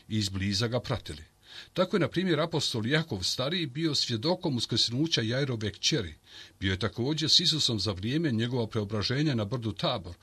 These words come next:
kao i Getsemanskom vrtu i na Maslinskoj gori u praskozorje Isusove muke i smrti. Današnji svjetac je, izgleda,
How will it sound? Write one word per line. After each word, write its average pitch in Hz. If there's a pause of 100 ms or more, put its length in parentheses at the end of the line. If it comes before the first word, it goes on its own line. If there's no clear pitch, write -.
(320)
kao 156
i 107
Getsemanskom 107
vrtu 151 (200)
i 104
na 98
Maslinskoj 98
gori 113
u 107
praskozorje 123
Isusove 110
muke 113
i 120
smrti. - (800)
Današnji 202
svjetac 202
je, 120
izgleda, 175